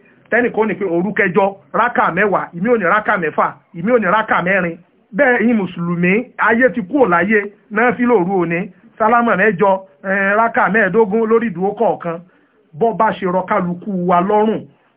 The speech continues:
òun ni ká fi máa bọ́ Ọlọ́run sọ̀rọ̀. Abẹ́ Ọlọ́run kó jẹ́ aṣoríire ayé àtijọ́ ògbéǹde àlùkìyámọ̀. Ilé ẹ̀kọ́ Muflihun High School, àwọn náà so nígbọ̀wọ́ ètò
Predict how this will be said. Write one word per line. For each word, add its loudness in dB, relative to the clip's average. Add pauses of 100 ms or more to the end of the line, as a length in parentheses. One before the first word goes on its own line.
(120)
òun -6
ni -4
ká -2
fi -10
máa -4
bọ́ -2
Ọlọ́run -2
sọ̀rọ̀. -8 (440)
Abẹ́ 2
Ọlọ́run 2 (100)
kó -8
jẹ́ -2
aṣoríire -4
ayé 2 (500)
àtijọ́ 0
ògbéǹde -2
àlùkìyámọ̀. 0 (380)
Ilé 4
ẹ̀kọ́ 0
Muflihun -2
High 2
School, 0
àwọn 2
náà 4
so 0
nígbọ̀wọ́ 0 (400)
ètò -6